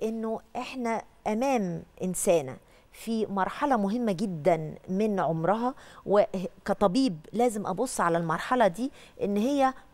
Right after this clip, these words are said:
برايم، يعني في قمة نضجها، إنها كمان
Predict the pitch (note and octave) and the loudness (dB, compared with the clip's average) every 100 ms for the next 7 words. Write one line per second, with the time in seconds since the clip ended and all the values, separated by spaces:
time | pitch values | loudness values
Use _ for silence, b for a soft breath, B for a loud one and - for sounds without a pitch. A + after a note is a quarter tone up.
0 | - B3 C4+ C4 F#3+ D3+ D3+ E3+ F3 E3 | -4 2 4 4 2 -2 -2 -2 -2 -2
1 | G3 - - D4+ B3 F3+ D#3+ - F3 E3 | -2 0 2 2 2 0 -2 -2 -2 2
2 | F#3 C#4 C#4 - B B G3 B3+ C4 A3+ | 4 4 2 -2 B B -4 -2 -2 -2
3 | G#3+ C4 C4 | 0 0 0